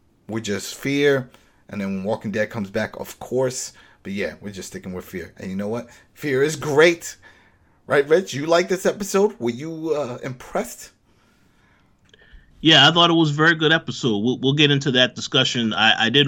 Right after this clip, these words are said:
Speaker 2: I did wanna make a quick comment, though, about World Beyond. Uh, I just wanna clarify. Uh, yes, we do still watch the show. Um, it's not really too many things that are happening right now. It's the slow build up to,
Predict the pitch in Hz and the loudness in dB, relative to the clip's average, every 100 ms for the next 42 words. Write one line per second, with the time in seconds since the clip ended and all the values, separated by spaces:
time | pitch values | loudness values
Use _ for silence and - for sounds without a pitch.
0 | 135 113 147 147 139 143 131 - 151 - | 2 0 0 2 2 2 0 -2 -2 2
1 | 143 131 127 117 127 120 113 - 107 117 | 2 2 -2 -2 -2 0 -2 -2 -2 2
2 | 113 104 120 123 113 113 120 120 123 120 | 2 0 0 0 4 4 4 4 4 2
3 | - - - - - - 113 107 113 131 | -6 -20 -20 -20 -6 2 6 6 6 4
4 | 156 175 156 139 151 143 123 135 120 110 | 2 2 0 2 4 4 4 4 4 4
5 | 107 - 117 110 107 113 147 143 135 131 | 2 0 2 2 0 2 4 4 2 0
6 | 139 123 165 190 160 - 170 160 131 139 | 0 4 4 4 0 2 4 4 6 4
7 | 147 - 120 - 143 165 180 _ _ _ | 4 0 -2 2 4 4 0 _ _ _
8 | _ 131 127 113 110 101 - 127 - 131 | _ 2 6 6 2 -4 -6 -6 -4 2
9 | 170 220 160 185 170 160 156 143 _ _ | 4 4 2 0 2 2 2 -2 _ _
10 | _ _ _ _ - 190 175 160 147 175 | _ _ _ _ -2 2 4 2 2 0
11 | 160 151 135 127 120 151 151 147 143 143 | 2 0 0 2 4 2 2 -2 2 2
12 | 147 147 147 151 123 117 - 120 - 143 | 4 4 4 4 -2 -8 -10 -10 -6 -2
13 | 143 143 135 135 131 123 123 - 143 113 | -2 0 2 2 2 0 -2 -2 0 2
14 | 110 | 2